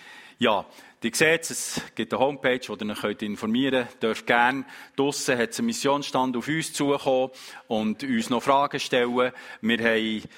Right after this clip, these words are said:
erlebt, dass die letzten paar Monate ein Team entstanden ist hier in der Schweiz, Muma Boko Team, das uns tut helfen, das so ein bisschen unser Background in der Schweiz ist.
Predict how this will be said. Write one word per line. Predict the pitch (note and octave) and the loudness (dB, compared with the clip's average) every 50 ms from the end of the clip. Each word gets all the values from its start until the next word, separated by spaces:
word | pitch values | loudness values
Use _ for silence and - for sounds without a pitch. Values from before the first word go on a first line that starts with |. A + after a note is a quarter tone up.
| - - - | -20 -8 -2
erlebt, | - A#2 A#2+ C3 C3+ D3 - - | 0 2 4 4 4 4 2 0
dass | C3+ B2 - - | -4 -4 -2 -2
die | - C3 | 0 2
letzten | B2 B2+ C3+ C3+ - - C3+ | 2 4 2 2 0 -6 -4
paar | - - C3 B2+ | 0 2 2 2
Monate | B2+ C3 C#3+ D3+ D3+ D3 - - | 2 2 2 2 0 -2 -4 -4
ein | A#2 - - | -4 -4 -2
Team | - D#3 D#3 E3 E3+ | -2 -2 0 0 -2
entstanden | D#3 D3 - - - C#3 C3 C#3 C#3 C3+ C3+ | -2 -2 -2 0 2 2 2 2 0 -2 -2
ist | C3+ C3 - | -2 -2 -2
hier | - B2+ B2 | -2 -2 -2
in | A#2+ A#2+ | -2 -2
der | A2+ | -2
Schweiz, | - - C#3 D#3+ D#3+ - - | -4 -2 -2 -2 -4 -4 -4
Muma | C3+ C#3 D3 C#3 B2 A#2 | -4 -2 0 2 0 2
Boko | - C#3+ D#3 - - D#3 | 0 -2 -4 -2 -4 -6
Team, | C#3+ - - C#3 C3+ C3 C3 B2 | -6 -4 -2 -2 0 0 2 2
das | A#2 A#2 | 2 2
uns | A#2+ B2 A#2+ - | 0 -2 -4 -2
tut | - B2 A#2 A2+ - - - - - - - - | 0 0 0 0 -2 -8 -18 -16 -16 -12 -4 2
helfen, | - C3 C3 D3 C#3+ - - C3+ | 4 4 4 2 0 -4 -4 -2
das | B2 A#2+ A#2+ - | 0 0 0 0
so | - A#2+ | -2 -2
ein | - | 0
bisschen | C3+ B2+ | 0 0
unser | B2 A#2+ B2+ | 0 0 0
Background | A#2 C3 C3 C3 - - - C3+ B2 A#2+ A#2+ A2+ | 2 2 2 0 -2 -6 -2 0 0 0 0 -4
in | A#2 | -6
der | A2 A2 | -6 -6
Schweiz | - - D#3+ F3 E3 - - | -4 -4 -4 -6 -4 -4 -2
ist. | D#3+ D3 D3 - - - | -2 -2 -2 -4 -6 -8